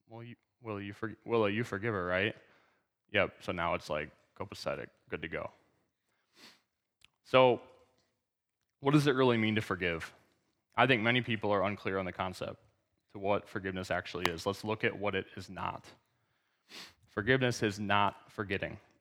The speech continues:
<clears throat> It's not amnesia. People will claim, and I've heard, I, I, I've said this thousands of times,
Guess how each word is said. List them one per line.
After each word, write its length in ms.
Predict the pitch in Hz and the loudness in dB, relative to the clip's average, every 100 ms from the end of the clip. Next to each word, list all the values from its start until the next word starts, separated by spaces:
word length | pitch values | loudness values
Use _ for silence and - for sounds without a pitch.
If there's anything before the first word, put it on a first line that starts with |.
| _ - | _ -4
<clears throat> 80 | 202 - - - _ _ | -2 -4 -8 -14 _ _
It's 120 | 110 131 | -8 4
not 220 | 120 117 | 4 6
amnesia. 580 | 110 104 107 104 110 120 127 _ _ _ _ _ _ _ _ _ _ _ _ _ _ _ _ _ _ _ _ _ _ _ _ _ _ _ _ _ _ _ _ _ _ _ | 4 2 0 0 0 -2 -8 _ _ _ _ _ _ _ _ _ _ _ _ _ _ _ _ _ _ _ _ _ _ _ _ _ _ _ _ _ _ _ _ _ _ _
People 260 | 131 120 117 | -2 0 0
will 80 | 110 - | -2 -6
claim, 600 | - 120 110 107 117 123 - | -2 2 2 2 0 -6 -8
and 100 | 107 | -6
I've 120 | 101 | -4
heard, 300 | 117 101 104 - _ - _ _ _ | -2 -4 -8 -14 _ -20 _ _ _
I, 60 | 101 | -6
I, 420 | 104 101 101 101 | 0 2 2 2
I've 100 | 104 | 0
said 240 | - 87 87 | -2 -6 -6
this 280 | 90 - - _ _ _ _ _ - | -10 -12 -20 _ _ _ _ _ -8
thousands 340 | 92 95 98 85 | -4 -4 -6 -10
of 60 | |
times, 440 | 85 85 85 - | -6 -6 -8 -14